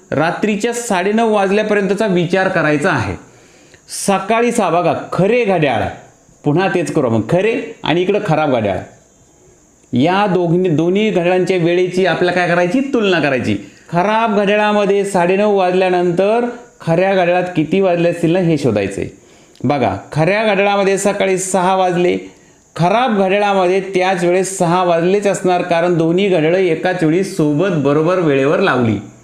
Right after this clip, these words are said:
सहा वाजता ती वेळेवर लावली. आता लक्षात घ्या, रात्रीचे साडेनऊ वाजताचा विचार करायचा आहे, याचा अर्थ रात-, संध्याकाळचे सहा वाजून गेलेले असणार.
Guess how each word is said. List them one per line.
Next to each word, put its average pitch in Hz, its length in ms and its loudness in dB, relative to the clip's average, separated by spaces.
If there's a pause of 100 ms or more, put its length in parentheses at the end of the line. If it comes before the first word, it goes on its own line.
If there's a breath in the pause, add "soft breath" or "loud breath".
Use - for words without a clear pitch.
(580)
सहा 165 180 0
वाजता 156 260 0
ती 202 120 0
वेळेवर 190 300 2
लावली. 107 240 0 (580 loud breath)
आता 175 320 -2
लक्षात 208 280 0
घ्या, 170 240 0
रात्रीचे 220 640 0
साडेनऊ 233 440 0
वाजताचा 226 340 0
विचार 220 320 0
करायचा 214 340 0
आहे, 190 320 0
याचा 180 320 -2
अर्थ 208 180 -2
रात-, 202 460 -2
संध्याकाळचे 208 580 0
सहा 208 260 -2
वाजून 202 320 2
गेलेले 254 280 2
असणार. 220 340 0